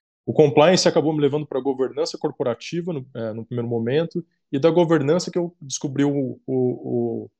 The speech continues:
mercado de fusões e aquisições, né, o mercado de M and A, né? É, então, eu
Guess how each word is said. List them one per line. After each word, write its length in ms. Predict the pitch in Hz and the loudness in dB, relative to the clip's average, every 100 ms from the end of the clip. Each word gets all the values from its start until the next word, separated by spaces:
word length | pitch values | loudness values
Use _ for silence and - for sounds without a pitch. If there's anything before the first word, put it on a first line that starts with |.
| _ | _
mercado 360 | 127 113 127 127 | -6 2 2 2
de 80 | 123 | -4
fusões 320 | 127 127 123 | -4 -2 -4
e 20 | |
aquisições, 560 | 131 131 - 117 101 107 | -2 -4 -2 -4 -6 -8
né, 80 | |
o 40 | 110 | -10
mercado 260 | 113 117 | -4 -4
de 80 | 110 | -4
M 120 | 123 | -4
and 240 | 117 98 95 _ 107 | -4 -4 -12 _ -20
A, 20 | |
né? 100 | 101 _ _ _ _ _ _ | -20 _ _ _ _ _ _
É, 440 | 110 110 110 104 104 | -2 0 2 0 -2
então, 340 | 101 143 160 - | 2 2 2 0
eu 200 | 120 | -4